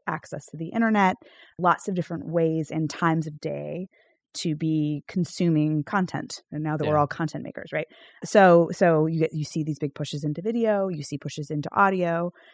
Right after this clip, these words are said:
Speaker 1: Some of that has to do with revenue strategies in, particularly in digital media, you know, video advertising rates are quite strong. That, you know, podcasting is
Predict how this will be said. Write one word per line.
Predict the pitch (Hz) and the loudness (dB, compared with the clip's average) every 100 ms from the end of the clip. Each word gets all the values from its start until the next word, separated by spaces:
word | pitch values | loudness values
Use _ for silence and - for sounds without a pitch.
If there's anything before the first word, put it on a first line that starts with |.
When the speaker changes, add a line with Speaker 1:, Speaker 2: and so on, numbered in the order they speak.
| - | -4
Speaker 1:
Some | 202 | 2
of | 214 | 4
that | 202 | 4
has | 185 - | 2 -2
to | 165 | -4
do | 160 160 | -2 -2
with | 160 | 0
revenue | 160 151 156 | 0 0 -2
strategies | 156 160 160 160 180 202 - | -6 -8 -10 -8 -6 -6 -6
in, | - 156 147 - | -6 -6 -6 -12
particularly | - 160 165 151 | -16 -8 -4 -4
in | |
digital | 151 160 156 156 | -2 -4 -2 -4
media, | 151 151 160 156 | -4 -4 -4 -4
you | 156 | -4
know, | 143 | -4
video | 156 156 156 151 147 | -2 0 0 0 -2
advertising | 151 156 160 - 151 147 147 | -4 -6 -8 -10 -10 -6 -6
rates | 151 151 - | -6 -10 -10
are | 156 | -14
quite | - - - | -12 -12 -12
strong. | - - 147 151 208 - - - - | -12 -4 -2 -2 -4 -8 -18 -18 -2
That, | 160 - | -2 0
you | |
know, | 156 143 | 0 -2
podcasting | - 180 175 160 156 170 156 | -2 0 0 0 -2 -2 -2
is | 147 | -2